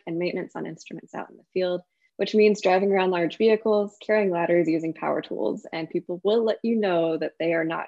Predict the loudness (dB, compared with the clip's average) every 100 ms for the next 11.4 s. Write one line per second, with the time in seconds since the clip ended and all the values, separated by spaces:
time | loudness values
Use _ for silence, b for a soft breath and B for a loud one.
0 | -2 -2 0 0 -2 -2 -6 -6 _ -14
1 | -8 0 2 2 2 -2 -4 -2 -4 -4
2 | -4 -4 -6 -12 -14 -18 _ _ _ _
3 | -6 -2 2 2 2 -2 -6 _ 0 2
4 | 2 2 4 4 2 2 0 0 0 0
5 | 2 0 0 -2 -2 -4 -4 -2 -2 2
6 | 2 2 2 4 2 0 -4 0 -2 -4
7 | _ -10 -4 -2 -2 -2 -6 -6 -10 -4
8 | -4 -4 -8 -12 _ 0 4 4 4 -2
9 | -4 -2 -2 -2 -2 0 0 0 -2 -4
10 | -6 -8 -4 0 0 0 -2 0 0 -2
11 | -6 -4 -4